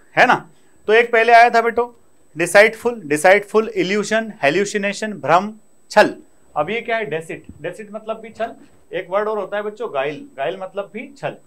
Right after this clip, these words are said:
तो लोग जो है ना आपको या तो फोर्स से डराने की कोशिश करेंगे या फिर गाइल से,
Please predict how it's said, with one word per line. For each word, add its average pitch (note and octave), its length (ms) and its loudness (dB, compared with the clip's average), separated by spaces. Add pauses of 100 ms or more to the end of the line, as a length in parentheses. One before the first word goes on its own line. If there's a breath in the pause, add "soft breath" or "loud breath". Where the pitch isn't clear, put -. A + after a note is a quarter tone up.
(520)
तो F#3+ 140 -6
लोग A3 380 -2
जो A3 120 -8
है G#3+ 140 -6
ना B3 220 -10 (300)
आपको F#3 320 -4
या F3+ 100 0
तो F3+ 140 -4
फोर्स F#3+ 480 -2
से A#3 100 0
डराने G#3 320 4
की A#3 100 -6
कोशिश G#3+ 280 -6
करेंगे A3+ 360 0 (340 soft breath)
या E3+ 80 2
फिर G3+ 200 -2
गाइल B2 260 4
से, - 180 -14